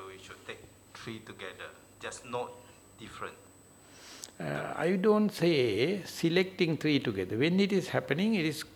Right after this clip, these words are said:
Speaker 2: treat it almost like single fold mindfulness. And it happens, don't try to impose doubts.
Speaker 1: Mm.
Speaker 2: Don't entertain doubts. When the
Speaker 1: Mm.
Speaker 2: threefold happen, well and good. When the single fold happen, well and good.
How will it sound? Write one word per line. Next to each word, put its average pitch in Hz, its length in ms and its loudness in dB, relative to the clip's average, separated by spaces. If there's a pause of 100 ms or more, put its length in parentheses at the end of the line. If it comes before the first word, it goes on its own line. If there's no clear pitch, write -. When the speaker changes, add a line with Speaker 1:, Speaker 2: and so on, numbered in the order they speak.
(120)
Speaker 2:
treat 175 380 0
it 143 260 -4
almost 160 760 4
like 143 220 4
single 127 320 2
fold 110 360 2
mindfulness. 110 720 0 (420)
And 202 220 2
it 180 180 -4
happens, 135 880 2 (360)
don't 202 520 2 (100)
try 165 300 0 (140)
to 214 240 2
impose 180 840 4 (200)
doubts. - 720 0 (540)
Speaker 1:
Mm. 95 200 -14 (220)
Speaker 2:
Don't 214 440 0
entertain 156 640 2
doubts. - 560 -6 (140)
When 127 200 0
the 117 80 2
Speaker 1:
Mm. 107 100 -6
Speaker 2:
threefold 180 640 2
happen, 269 420 0
well 196 220 2
and 294 180 -2
good. 294 200 4 (380)
When 117 160 0
the 107 100 4
single 240 320 2
fold 156 280 6
happen, 117 300 -2
well 269 180 0
and 339 160 0
good. 359 200 4